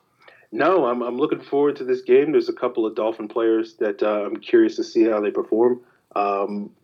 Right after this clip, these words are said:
particularly Josh Rosen. So I, I'm eager to see sort of what some of these, uh, young Dolphins players can do, uh, given this opportunity that they have to, you know, uh, shine under a new coaching staff where they won't necessarily have the, um, pedigree, I, I guess you can say,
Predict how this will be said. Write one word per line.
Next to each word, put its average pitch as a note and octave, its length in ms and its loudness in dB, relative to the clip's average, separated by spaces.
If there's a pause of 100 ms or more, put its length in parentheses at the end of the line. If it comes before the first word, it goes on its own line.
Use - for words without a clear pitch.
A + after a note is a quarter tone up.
particularly - 480 0
Josh G#2 300 0
Rosen. B2 400 2
So G#2 260 -2
I, A2 180 -2
I'm A2+ 160 -6
eager D3 220 0
to B2 80 2
see A#2+ 180 -4
sort A2+ 220 0
of G#2+ 140 -4 (320)
what - 200 0
some A#2+ 160 -2
of G#2+ 60 -6
these, G#2 300 -6
uh, A2 160 0
young A2 520 -2
Dolphins G#2+ 540 -4
players G2+ 400 -4
can G2+ 180 -14
do, G2+ 320 -4 (220)
uh, G2 140 -4
given G2 260 0
this G2 140 -4
opportunity G2 500 -4
that F#2 140 0
they F#2+ 100 2
have F#2+ 280 -4
to, G2+ 280 2 (260)
you B2+ 80 2
know, F#2 320 -2 (200)
uh, G2 320 -2 (180)
shine B2 380 0
under A2+ 340 2
a G#2 80 -2
new A2+ 220 -2
coaching A#2+ 340 0
staff F#2 320 -6
where G2 120 -4
they G2 100 -2
won't G#2+ 240 -6
necessarily G2 500 -2
have G2 300 -2
the, G2 180 0
um, F#2 400 0 (760)
pedigree, A#2+ 440 4
I, A#2 220 -2
I A#2 60 -4
guess A2+ 260 -4
you A#2 80 -6
can A2 100 -4
say, G2+ 480 0